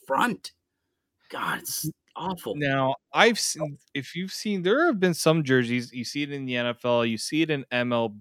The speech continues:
Speaker 2: B, more in M L B. Nike's logo is on <laughs> the M L B jersey. Now, I understand that Nike makes jersey and it looks, it doesn't look as obtrusive as, like, an R B C ad does. But we've seen, I've seen it before where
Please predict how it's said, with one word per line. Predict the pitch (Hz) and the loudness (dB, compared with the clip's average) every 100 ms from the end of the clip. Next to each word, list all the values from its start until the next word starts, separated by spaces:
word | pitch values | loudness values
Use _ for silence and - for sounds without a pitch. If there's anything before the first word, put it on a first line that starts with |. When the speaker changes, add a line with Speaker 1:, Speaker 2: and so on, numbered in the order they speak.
| _ | _
Speaker 2:
B, | 113 113 101 98 117 _ _ | -4 -4 -4 -6 -8 _ _
more | 131 190 | 0 2
in | 180 | 2
M | 151 | 2
L | 123 | 2
B. | 117 104 _ _ - _ _ _ - | 0 -4 _ _ -20 _ _ _ 4
Nike's | 151 240 - 226 214 170 | 6 6 2 2 4 2
logo | 117 123 165 135 101 95 92 | 2 6 6 6 4 2 -2
is | 113 110 - | -4 -4 0
on | 117 120 120 120 120 - | 2 4 4 2 0 -4
<laughs> | - | -2
the | 131 131 | 2 4
M | 131 | 4
L | 113 | 2
B | 110 113 | 2 -2
jersey. | 101 90 90 - - _ - | -4 -10 -12 -18 -20 _ -6
Now, | 139 131 | -2 0
I | 139 | 0
understand | 165 147 - 135 120 | -2 -4 -4 -4 -2
that | |
Nike | 117 120 123 - 113 | -2 -2 -4 -4 -2
makes | 117 113 - | -2 -4 -6
jersey | 117 113 110 | -4 -2 -2
and | 107 | -4
it | 104 | -4
looks, | 104 110 - | -4 -6 -6
it | 120 | -6
doesn't | 117 113 113 | -4 -4 -4
look | 110 107 | -4 -2
as | 113 107 | -4 -4
obtrusive | 107 - - 160 143 107 - - - - - | -10 -12 -6 -4 -4 -10 -12 -20 -20 -12 -4
as, | 110 101 | -4 -4
like, | 101 101 - _ - | -6 -6 -8 _ -10
an | 110 | -6
R | 107 | -4
B | 101 104 | -4 -8
C | - 127 123 | -6 -2 -2
ad | - 92 92 - | -2 -6 -6 -10
does. | 85 90 - - - _ _ _ _ - | -14 -12 -16 -18 -20 _ _ _ _ -2
But | 135 131 _ _ | 0 0 _ _
we've | 139 180 220 | -2 -2 0
seen, | - - 165 165 107 107 | -4 -2 0 0 0 0
I've | 143 202 - | 0 0 0
seen | - 160 160 | 0 2 2
it | 123 | 0
before | 107 - 123 123 | -4 0 4 4
where | 104 104 101 98 | 4 2 0 -2